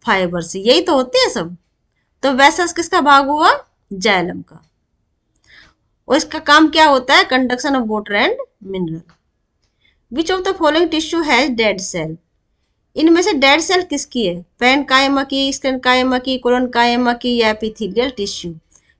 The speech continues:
पैरेन्काइमा क्या काम करता है? Storage of food। स्क्लेरेन्काइमा लिग्निन के जमाव से कैसा हो जाता है? डेड हो जाता है।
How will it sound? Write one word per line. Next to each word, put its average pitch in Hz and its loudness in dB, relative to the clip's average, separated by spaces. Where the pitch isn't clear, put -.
पैरेन्काइमा 311 4
क्या 311 2
काम 302 0
करता 269 -2
है? 269 2
Storage 226 -2
of 196 -6
food। 185 -12
स्क्लेरेन्काइमा 302 2
लिग्निन 285 2
के 311 0
जमाव 277 2
से 294 -2
कैसा 269 -2
हो 254 0
जाता 240 0
है? 294 0
डेड 180 0
हो 180 -4
जाता 175 -10
है। 175 -10